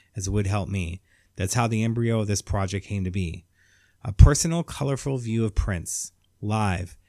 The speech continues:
dedicated to the Prince fan community. It's meant to sit on the fans' coffee tables, sparking conversations with other fans and neophytes. It's gonna be distributed via a Kickstarter campaign. It'll only live by the will of the fans.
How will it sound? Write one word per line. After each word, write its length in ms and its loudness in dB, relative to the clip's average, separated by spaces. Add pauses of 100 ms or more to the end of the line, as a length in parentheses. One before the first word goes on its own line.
(340)
dedicated 720 0
to 120 -8
the 100 -4
Prince 340 6
fan 240 -2
community. 540 -4 (360)
It's 180 -6
meant 180 2
to 100 2
sit 240 2
on 120 0
the 80 0
fans' 380 -2
coffee 380 -4
tables, 580 -8
sparking 440 -4
conversations 840 -4 (300)
with 120 -4
other 220 0
fans 440 -2
and 140 -4
neophytes. 680 -6 (380)
It's 80 -18
gonna 120 0
be 80 2
distributed 580 2
via 220 2
a 40 2
Kickstarter 680 -2
campaign. 680 -4 (540)
It'll 240 0
only 340 0
live 440 2
by 120 4
the 120 0
will 320 0
of 60 0
the 60 0
fans. 640 -4